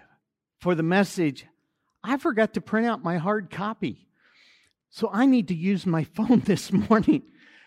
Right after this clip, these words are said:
I had to ask Ishvan to send me a copy of my own notes. Um, they're kinda just stuck up there. But I entitled the message, Righting Wrongs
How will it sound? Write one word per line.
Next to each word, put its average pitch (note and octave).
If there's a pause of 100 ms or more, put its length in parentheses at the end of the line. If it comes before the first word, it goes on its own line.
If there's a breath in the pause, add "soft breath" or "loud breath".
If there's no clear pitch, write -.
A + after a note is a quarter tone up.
(400 soft breath)
I G3+
had B3
to A3
ask G#3+
Ishvan E3
to F#3+
send B3
me G3
a F3
copy -
of F3
my F3
own G#3 (100)
notes. - (1400 loud breath)
Um, F3 (320 soft breath)
they're G3+
kinda C4+
just G#3+
stuck B3+
up A#3+
there. C3 (680)
But A#3+
I A#3
entitled A#3+
the A3
message, G#3 (100)
Righting B3
Wrongs F3